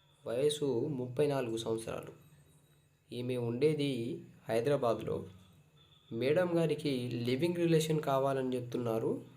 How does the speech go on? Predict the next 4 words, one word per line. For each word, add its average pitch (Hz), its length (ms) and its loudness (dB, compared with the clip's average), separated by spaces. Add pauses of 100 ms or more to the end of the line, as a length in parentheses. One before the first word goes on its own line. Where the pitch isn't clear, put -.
(800)
ఎందుకంటే 143 960 2
మేడం 139 460 2
వారు 147 360 4
భర్త 120 680 -2